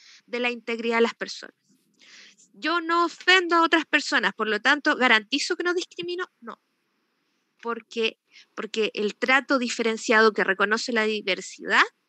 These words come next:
debe contemplar aquellas adecuaciones desde el discurso, desde el lenguaje,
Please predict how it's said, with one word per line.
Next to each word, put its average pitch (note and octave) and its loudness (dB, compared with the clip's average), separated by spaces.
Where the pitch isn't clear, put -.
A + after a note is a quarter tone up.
debe D4 -2
contemplar A3 -2
aquellas C4 -4
adecuaciones A#3 0
desde G#3+ -10
el G3 -8
discurso, C#4 -10
desde A3+ -6
el F#3+ -2
lenguaje, A3+ -2